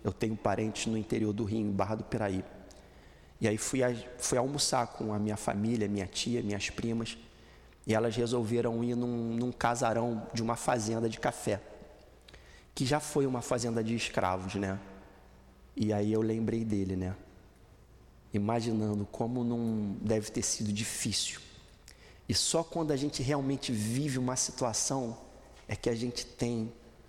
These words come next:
esse sentimento, essa sensação da, do benefício, seja da saúde, seja da liberdade,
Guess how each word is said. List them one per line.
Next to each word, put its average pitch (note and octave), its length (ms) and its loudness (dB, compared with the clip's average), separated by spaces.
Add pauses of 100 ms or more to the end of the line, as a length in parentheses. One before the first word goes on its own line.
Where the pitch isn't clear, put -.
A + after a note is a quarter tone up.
(680)
esse B2+ 240 4
sentimento, A2+ 720 2
essa A#2+ 160 0
sensação D3 1000 0 (840)
da, G#2 720 0 (480)
do A#2+ 140 2
benefício, C3+ 1040 0 (160)
seja B2 340 0
da A2+ 140 0
saúde, A2 640 0 (600)
seja A2 340 0
da G#2+ 140 2
liberdade, G#2+ 840 0